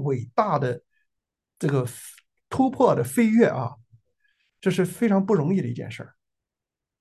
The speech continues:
是吧？所以呢，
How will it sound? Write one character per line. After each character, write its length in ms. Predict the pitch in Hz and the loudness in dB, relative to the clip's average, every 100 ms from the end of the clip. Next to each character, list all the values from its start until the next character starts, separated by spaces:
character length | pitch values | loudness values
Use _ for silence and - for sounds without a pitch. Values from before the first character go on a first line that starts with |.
| _ _ _ - | _ _ _ -6
是 60 | 151 | -4
吧？ 200 | 113 - _ _ - _ _ _ _ _ _ _ _ - | -4 -8 _ _ -20 _ _ _ _ _ _ _ _ -8
所 200 | - 240 | 4 6
以 60 | |
呢， 300 | 208 208 208 | 8 8 8